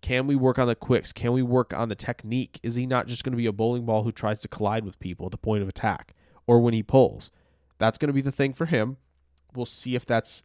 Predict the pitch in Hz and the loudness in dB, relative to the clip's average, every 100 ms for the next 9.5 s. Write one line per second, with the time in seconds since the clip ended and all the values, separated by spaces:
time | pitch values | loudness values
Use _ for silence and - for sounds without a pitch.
0 | - 107 - 107 104 - _ _ _ _ | -8 -8 -8 -10 -10 -12 _ _ _ _
1 | _ _ _ _ _ _ 147 139 139 - | _ _ _ _ _ _ -2 0 -4 0
2 | 127 120 - _ _ - 110 120 135 131 | 0 0 -8 _ _ -2 6 6 6 4
3 | 113 104 - 101 98 - 104 107 107 - | 0 0 2 2 2 -4 -6 -6 -8 0
4 | 107 101 95 95 98 98 98 104 - 110 | 2 4 2 0 -4 -2 2 2 0 -10
5 | - 104 95 - 92 85 - 87 82 71 | -2 0 0 -2 -8 -8 -4 -4 -6 -10
6 | 64 107 117 110 113 107 101 104 98 92 | -4 4 4 4 -2 -2 -2 -2 0 2
7 | 98 90 90 - 90 73 - _ _ _ | 4 2 0 -2 -4 -4 -8 _ _ _
8 | _ _ _ - 113 - 90 95 120 - | _ _ _ -4 -2 -2 -4 -2 -2 -2
9 | 117 107 104 107 107 | 0 0 4 4 4